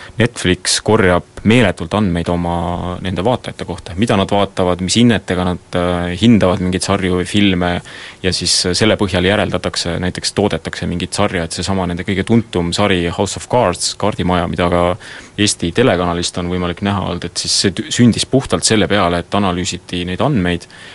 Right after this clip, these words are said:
äh, mida kliendid neile jätsid, tuli välja, et neile meeldib Kevin Spacey, neile meeldib lavastaja David Fincher ja neile meeldiks mingi poliitiline draama.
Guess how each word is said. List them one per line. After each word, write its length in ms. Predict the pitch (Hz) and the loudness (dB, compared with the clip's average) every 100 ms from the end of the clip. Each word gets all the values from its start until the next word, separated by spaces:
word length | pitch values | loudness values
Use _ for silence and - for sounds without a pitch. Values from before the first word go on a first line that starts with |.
| - - - | -20 -20 -10
äh, 140 | 92 | -6
mida 240 | 87 87 92 | -4 -2 -2
kliendid 340 | 104 110 92 | 2 2 0
neile 240 | 87 87 104 | -2 0 0
jätsid, 460 | - - 87 - - - - - | 0 -4 -6 -10 -20 -20 -18 -6
tuli 160 | 95 | 0
välja, 300 | 98 104 90 | 2 4 2
et 80 | 85 | 0
neile 140 | 92 95 | 0 2
meeldib 380 | 95 87 87 - | 0 0 -4 -2
Kevin 220 | 110 92 | 0 0
Spacey, 540 | - 139 151 - 92 87 - | 0 0 0 0 0 -2 -2
neile 200 | 95 92 | 0 2
meeldib 300 | 95 85 85 | 2 0 0
lavastaja 480 | 101 107 - 101 95 90 | 2 2 0 -2 -4 0
David 260 | 110 95 | 0 0
Fincher 480 | - 143 - - 95 87 | 2 2 2 0 -2 -4
ja 80 | 98 | -2
neile 220 | 95 92 | 0 2
meeldiks 380 | 98 95 87 - | 2 0 -4 -6
mingi 160 | 95 92 | -4 -2
poliitiline 560 | 98 95 - 90 90 | 0 -2 -2 -4 -2
draama. 380 | 90 92 87 92 | 0 0 0 -4